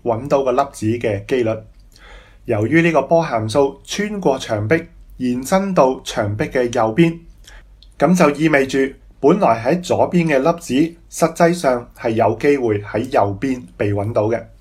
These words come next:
嗱，呢一個就係量子穿隧效應。個粒子就好似喺牆壁中間打通咗一條隧道，由左邊去到右邊噉樣。量子穿隧效應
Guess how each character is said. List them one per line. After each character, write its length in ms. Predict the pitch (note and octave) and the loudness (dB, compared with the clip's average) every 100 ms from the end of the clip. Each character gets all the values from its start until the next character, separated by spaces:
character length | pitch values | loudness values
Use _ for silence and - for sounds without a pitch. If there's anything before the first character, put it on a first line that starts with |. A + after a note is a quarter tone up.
| - - - | -20 -20 -14
嗱， 120 | A2 G#2+ | -6 -2
呢 80 | D3+ | -2
一 80 | |
個 320 | D#3+ C3+ B2 - | 2 2 2 0
就 180 | - B2+ | 0 2
係 260 | C#3 C3 B2 | 2 -2 -2
量 420 | B2 B2 A#2 A#2+ | 0 0 0 -6
子 140 | G#2+ A2+ C#3+ - | -4 -4 -4 -6
穿 340 | - F3 E3 | -2 0 0
隧 260 | E3+ A2+ G2+ | -4 -4 -4
效 180 | G#2 G#2 | -4 -2
應。 240 | A2+ G#2+ - - - - - - - | -4 -6 -16 -20 -20 -20 -20 -20 -4
個 100 | D#3 | 2
粒 100 | F3+ F#3+ | 2 0
子 340 | - C#3+ E3 - - | 2 2 2 -4 -4
就 180 | B2 A2 | 0 0
好 180 | A#2+ D3+ | 0 -2
似 200 | D3+ B2+ | -4 -2
喺 120 | C3 | -2
牆 360 | C3+ G2+ G2+ G#2 | -2 -4 -4 -2
壁 120 | D#3+ | -4
中 280 | E3 D#3+ D#3+ | -2 -2 0
間 280 | D#3+ D3+ D#3 - | 0 -2 -4 -2
打 240 | - A#2 E3+ | 0 0 -2
通 280 | G3+ G#3 | -2 -2
咗 240 | F#3 B2 C#3 | 0 0 0
一 40 | |
條 160 | E3 G2+ | -4 -6
隧 240 | F#2 A#2+ | -2 0
道， 200 | A#2 A2+ A2 - - - | 0 -2 -4 -20 -20 -6
由 200 | A2 G2 | -4 -2
左 240 | G#2+ A2 C#3 | 0 0 0
邊 200 | C#3+ C#3 - | -4 -6 -16
去 260 | - C#3+ | -4 0
到 180 | C#3+ C#3+ | 2 2
右 240 | C3 G#2 G#2+ | 2 0 -2
邊 160 | C3+ | -4
噉 120 | A#2 | -4
樣。 180 | G#2 F#2 F2+ - - - _ - - - - - - - - | -4 -6 -12 -20 -20 -20 _ -20 -20 -20 -20 -20 -20 -18 0
量 200 | D3+ D#3 | 2 2
子 160 | D#3+ F3 | 2 0
穿 180 | G3 G#3+ | 0 0
隧 160 | E3 | 0
效 180 | C3+ C3 | 2 0
應 260 | C3+ D3 | 0 -2